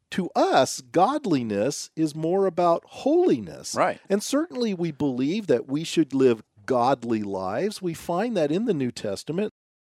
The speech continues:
Speaker 1: And certainly we should try to be holy in our actions and our thoughts. But at the same time, we recognize the fact that because we are innately sinful, we do still come short of the glory of God.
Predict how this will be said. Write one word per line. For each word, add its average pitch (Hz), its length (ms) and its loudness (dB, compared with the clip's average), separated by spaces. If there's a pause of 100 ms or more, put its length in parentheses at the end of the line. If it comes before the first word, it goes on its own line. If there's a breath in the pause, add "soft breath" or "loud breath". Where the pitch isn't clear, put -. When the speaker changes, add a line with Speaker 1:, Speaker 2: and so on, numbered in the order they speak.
Speaker 1:
And 208 140 0
certainly 262 460 -2
we 247 160 -2
should 311 360 0
try 175 300 0
to 143 80 0
be 127 320 0
holy 123 580 4
in 135 260 -2
our 110 260 0
actions 107 600 -6
and 117 140 -2
our 104 160 -2
thoughts. 151 720 -4 (240 soft breath)
But 185 100 0
at 196 120 -2
the 190 100 0
same 311 440 -4
time, 170 340 -2
we 151 160 -2
recognize 135 680 -4
the 117 100 -4
fact 113 420 -10
that - 140 -10
because 160 400 -2
we 175 200 -2
are 220 300 0
innately 151 560 -2
sinful, - 680 -4 (380)
we 156 180 -4
do 220 300 0
still 226 520 4
come 147 260 -2
short - 520 0
of 135 160 -2
the 131 120 2
glory 147 460 2
of 113 200 -6
God. 147 480 -2